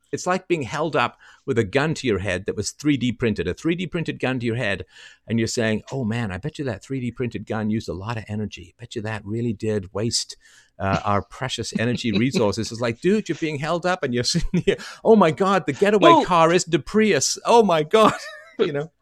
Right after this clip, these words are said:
Speaker 2: but,
Speaker 1: crazy.
Speaker 2: but here's the thing. Here's the thing that drives me mental about that stupid argument is that we've made energy production more and more efficient, right? So we're using way less resources to produce electricity than we did, say, a hundred years ago.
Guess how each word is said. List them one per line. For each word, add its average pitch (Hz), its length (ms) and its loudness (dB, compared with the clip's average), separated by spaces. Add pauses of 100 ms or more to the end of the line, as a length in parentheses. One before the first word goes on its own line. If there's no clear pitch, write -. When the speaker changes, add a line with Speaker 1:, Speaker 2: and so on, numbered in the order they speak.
(140)
Speaker 2:
but, 320 140 8
Speaker 1:
crazy. 110 120 2
Speaker 2:
but 294 120 8
here's 359 280 8
the 403 120 8
thing. 294 280 4
Here's 277 260 6
the 403 100 8
thing 294 240 6
that 202 240 6
drives 208 380 6
me 185 100 4
mental 170 420 4
about 156 300 6
that 165 200 2
stupid 185 520 2
argument 147 640 2
is 202 200 4
that 196 280 4 (280)
we've 233 280 4
made 208 300 6
energy 196 480 4
production 160 720 2
more 202 260 6
and 185 140 4
more 175 180 6
efficient, 147 640 2 (440)
right? 277 320 4
So - 140 4
we're 185 140 6
using 202 440 4
way 190 220 6
less 226 320 4
resources 147 920 4 (320)
to - 120 4
produce 185 520 4
electricity 175 680 4
than 160 200 2
we 160 120 6
did, 170 260 4
say, 160 320 6
a 143 40 6
hundred 165 360 2
years 175 260 4
ago. 135 400 2